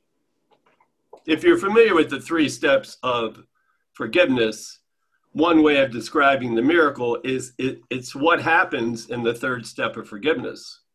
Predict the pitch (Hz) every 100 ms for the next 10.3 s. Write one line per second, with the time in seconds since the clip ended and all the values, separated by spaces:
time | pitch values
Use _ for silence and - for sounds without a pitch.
0 | _ _ _ _ _ _ _ _ _ _
1 | _ _ _ _ - - 214 208 170 143
2 | 123 127 131 139 127 117 123 113 117 117
3 | 156 139 - 120 131 123 123 131 143 131
4 | 113 110 110 117 110 110 - 156 120 -
5 | - _ _ _ _ _ _ _ _ _
6 | _ _ _ - 208 208 175 131 156 139
7 | 131 113 120 123 123 117 123 113 127 127
8 | - 147 131 120 131 123 113 127 170 127
9 | 131 120 135 123 117 110 117 - 117 -
10 | - -